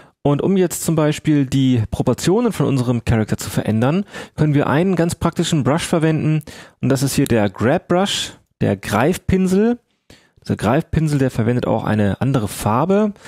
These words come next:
Das ist also ein grüner Kreis. Und mit diesem Grab Brush kann ich jetzt hier ganze Körperbereiche bewegen.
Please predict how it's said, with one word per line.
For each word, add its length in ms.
Das 80
ist 40
also 160
ein 300
grüner 380
Kreis. 640
Und 160
mit 140
diesem 400
Grab 340
Brush 380
kann 160
ich 120
jetzt 220
hier 220
ganze 420
Körperbereiche 1040
bewegen. 500